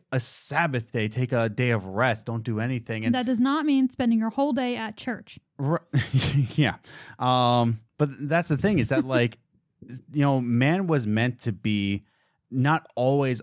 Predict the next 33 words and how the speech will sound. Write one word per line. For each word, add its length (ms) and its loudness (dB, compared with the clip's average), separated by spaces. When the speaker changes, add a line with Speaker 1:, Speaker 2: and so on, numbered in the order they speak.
Speaker 1:
on 320 0
pace. 380 0
Speaker 2:
Yeah. 360 0
Speaker 1:
You 80 0
know, 120 4
mankind, 840 0
you 80 0
know, 60 -4
human 380 2
beings, 500 0
we 100 -2
were, 240 -4
we 200 0
were 120 2
meant 300 0
to 100 -4
have 440 -2
leisure 480 0
time. 460 -10
And 120 2
that's 140 2
the 60 -4
thing. 400 0
Video 260 2
games 240 2
can 120 0
also 240 0
be 260 -4
that 220 0
kind 220 -2
of 280 -6
leisure 420 -2
time 480 -4